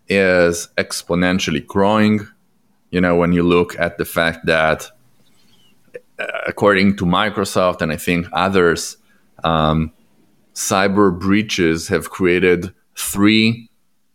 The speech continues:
trillion dollars of damage last year.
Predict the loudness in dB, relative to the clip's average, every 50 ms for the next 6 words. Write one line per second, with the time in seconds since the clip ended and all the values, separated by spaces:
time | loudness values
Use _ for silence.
0 | _ _ _ _ -8 -2 0 2 2 2 2 2 2 0 0 0 0 0 0 0
1 | 0 0 0 -2 -4 -6 -4 -4 -2 -2 -4 -6 -10 -16 -16 -16 -8 -2 0 0
2 | 2 2 2 0 0 -2 -4 -8 -10 -12 _ _ _ _ _ _ _ _ _ _
3 | _ _ _ _ _ _ _ _ -4 -4 -2 -2 -4 -6 -6 -4 0 0 2 2
4 | 2 0 -2 -6